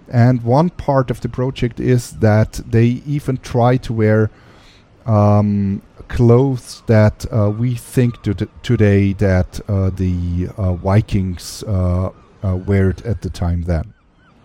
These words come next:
Of course, you find the link, uh, in the show notes down below.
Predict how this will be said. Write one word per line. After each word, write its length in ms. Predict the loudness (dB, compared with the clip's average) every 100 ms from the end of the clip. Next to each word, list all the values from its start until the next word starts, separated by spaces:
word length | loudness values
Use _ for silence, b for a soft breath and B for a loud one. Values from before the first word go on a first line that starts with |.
| _ _ _ -12
Of 140 | -8
course, 300 | -2 -2 -2
you 40 |
find 380 | -4 0 2 0 0
the 120 | 0
link, 480 | 4 2 2 -8 -12
uh, 320 | -4 0 0 0
in 200 | -2 0
the 60 | -2
show 240 | 0 0
notes 300 | 0 -4 -4
down 220 | -2 -2
below. 260 | -2 -4 -6